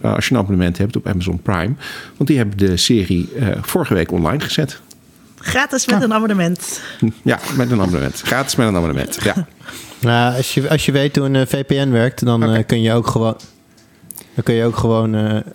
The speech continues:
Speaker 4: ehm, Sci-Fi, dus de site van Sci-Fi zelf, daar staat alles online.
Speaker 1: Klopt, ja. Ja.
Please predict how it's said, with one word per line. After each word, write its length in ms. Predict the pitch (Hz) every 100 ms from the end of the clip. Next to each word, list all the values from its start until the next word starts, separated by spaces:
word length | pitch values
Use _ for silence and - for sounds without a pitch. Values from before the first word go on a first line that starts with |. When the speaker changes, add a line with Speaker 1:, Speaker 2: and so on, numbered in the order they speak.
| -
Speaker 4:
ehm, 360 | - 110 107 107 104 - _ _ - - - - -
Sci-Fi, 480 | - 139 135 123 110
dus 180 | 110 -
de 100 | 113
site 260 | - 117 113
van 120 | 113
Sci-Fi 300 | - 113 113
zelf, 260 | - 113 107
daar 100 | 104
staat 120 | 107
alles 180 | 107 104
online. 280 | 101 98 95 - - - - - - - - - -
Speaker 1:
Klopt, 260 | - 127 -
ja. 240 | 113 110 - - -
Ja. 180 | - 110